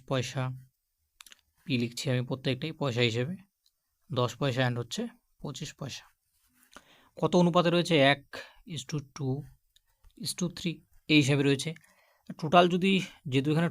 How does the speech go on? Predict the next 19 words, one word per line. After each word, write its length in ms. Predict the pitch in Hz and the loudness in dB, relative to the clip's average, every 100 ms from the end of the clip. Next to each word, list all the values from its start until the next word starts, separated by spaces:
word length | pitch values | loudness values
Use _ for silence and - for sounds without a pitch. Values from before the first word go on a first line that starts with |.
| - | 0
টোটাল 200 | 156 165 | 2 2
মূল্য 280 | 131 147 160 | 2 2 2
রয়েছে, 260 | 160 156 | 2 0
তাহলে 160 | 156 151 | 0 0
মূল্যতে 380 | 139 143 156 156 | 0 0 0 0
নিয়ে 140 | 156 | -2
আসি 220 | 139 - - _ | -4 -8 -18 _
পাঁচ 220 | - 139 - | -8 -8 -2
পয়সা, 360 | 151 135 156 147 _ _ - | -2 -2 -8 -14 _ _ -18
এটা 160 | - 135 | -10 -8
হচ্ছে 380 | 131 127 156 170 - _ - | -6 -6 -6 -6 -12 _ -10
দশ 140 | 131 127 | -6 -4
দুগুণে 240 | 135 135 - | -4 -4 -8
কুড়ি, 200 | - 143 165 - _ _ _ _ - - | -8 -6 -6 -12 _ _ _ _ -20 -14
তিন 200 | - 147 | -6 -4
পঁচিশে 320 | 131 131 135 156 | -2 -4 -4 -8
পঁচাত্তর। 680 | - 139 135 127 - 127 117 - - _ _ _ _ | -8 -8 -8 -10 -8 -8 -8 -16 -20 _ _ _ _
তাহলে 140 | 165 | 0
এই 100 | 160 | 0